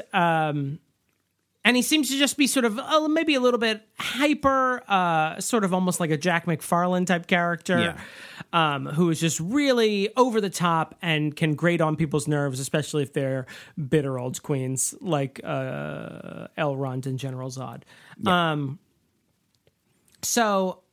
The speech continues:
Speaker 1: I think he's grating in that aspect. Terrence Stamp very specifically does not like him.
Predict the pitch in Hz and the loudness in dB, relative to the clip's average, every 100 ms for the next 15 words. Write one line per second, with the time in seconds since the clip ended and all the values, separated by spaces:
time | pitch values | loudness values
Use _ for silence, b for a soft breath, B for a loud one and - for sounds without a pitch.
0 | _ _ - 208 247 185 196 214 185 - | _ _ 2 2 2 2 4 4 4 4
1 | 190 208 190 170 165 156 143 131 - 135 | 4 4 2 2 2 2 -2 -4 -8 -8
2 | 131 - B B B B B _ _ _ | -8 -14 B B B B B _ _ _
3 | - - 320 214 - 247 175 147 - _ | -2 2 4 2 2 2 2 -2 -8 _
4 | _ _ _ _ _ _ - 170 202 240 | _ _ _ _ _ _ -8 0 2 4
5 | 196 - 180 - 170 143 156 190 180 147 | 2 0 2 4 2 2 2 4 4 2
6 | 147 135 135 135 - | -2 -4 -10 -12 -16